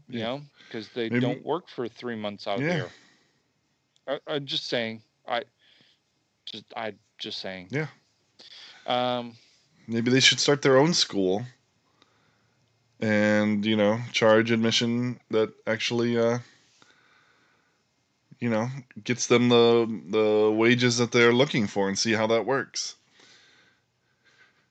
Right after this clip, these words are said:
Speaker 1: So here in Florida, um, gas prices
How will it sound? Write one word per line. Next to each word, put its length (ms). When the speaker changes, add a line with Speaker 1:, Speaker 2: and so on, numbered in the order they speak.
Speaker 1:
So 340
here 280
in 80
Florida, 580
um, 400
gas 280
prices 680